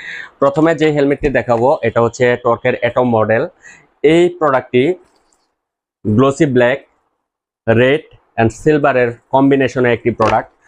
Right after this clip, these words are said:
অনেক সুন্দর একটি গ্রাফিক্স, অ্যাট্রাকটিভ লুকের এবং অনেক স্টাইলিশ একটি প্রোডাক্ট। আপনারা চাইলে এটা পারচেজ করতে পারেন। পিছনে সুন্দর একটা স্পয়লার ইনস্টলেশন করা হয়েছে।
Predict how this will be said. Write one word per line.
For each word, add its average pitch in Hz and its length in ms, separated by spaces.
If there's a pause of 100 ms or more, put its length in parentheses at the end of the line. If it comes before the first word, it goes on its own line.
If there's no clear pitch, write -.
(220)
অনেক 143 200
সুন্দর 170 420
একটি 135 240
গ্রাফিক্স, 117 580
অ্যাট্রাকটিভ 156 600
লুকের 127 340 (100)
এবং 113 280 (800)
অনেক 151 200
স্টাইলিশ 143 480
একটি 123 200
প্রোডাক্ট। 117 540
আপনারা 120 640 (100)
চাইলে 113 240
এটা 110 160
পারচেজ 110 360
করতে 113 240
পারেন। 110 260
পিছনে 127 380
সুন্দর 139 280
একটা 127 200
স্পয়লার 117 460
ইনস্টলেশন 117 500
করা 107 220
হয়েছে। 110 300